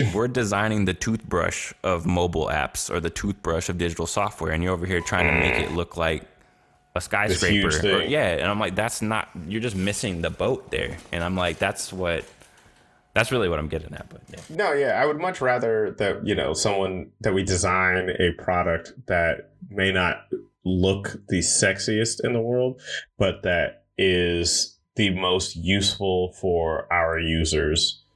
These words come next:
Speaker 2: Yeah.
Speaker 1: possible.
Speaker 2: And the point I was making too is, like, sometimes the sexiness of your product actually detracts from its usefulness.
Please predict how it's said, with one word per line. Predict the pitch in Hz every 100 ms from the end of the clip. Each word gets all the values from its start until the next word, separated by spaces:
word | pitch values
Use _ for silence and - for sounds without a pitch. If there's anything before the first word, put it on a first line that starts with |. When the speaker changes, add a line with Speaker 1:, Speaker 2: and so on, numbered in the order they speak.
| -
Speaker 2:
Yeah. | 87 82 71
Speaker 1:
possible. | 82 - - -
Speaker 2:
And | 98
the | 98
point | - 151
I | 127
was | 151 92
making | 87 85 82
too | 127 123
is, | 85
like, | 82 76
sometimes | 78 80 - 110
the | 92
sexiness | 85 - 120 - 143 139 -
of | 139
your | 143
product | - 143 147 -
actually | 127 117 123
detracts | 92 87 - - -
from | - 98
its | 82 95
usefulness. | 117 - 78 -